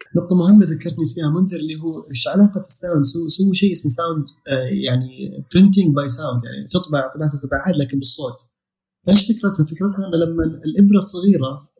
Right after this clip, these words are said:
تقطر المواد الحيوية عشان تطبع، المواد الحيوية الصغيرة فيها لزوجة عالية تعلق في الإبرة،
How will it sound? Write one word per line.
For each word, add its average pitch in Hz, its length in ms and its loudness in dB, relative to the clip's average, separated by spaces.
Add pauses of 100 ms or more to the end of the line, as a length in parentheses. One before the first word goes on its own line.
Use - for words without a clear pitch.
(200)
تقطر 185 360 0
المواد 143 580 -2 (240)
الحيوية 143 560 2 (140)
عشان 147 260 -4
تطبع، 156 480 -4 (600)
المواد 165 460 4
الحيوية 185 360 2
الصغيرة 165 360 -2
فيها 156 200 -4
لزوجة 143 400 -2
عالية 156 360 -2
تعلق 175 340 2
في 139 100 -8
الإبرة، 135 300 -12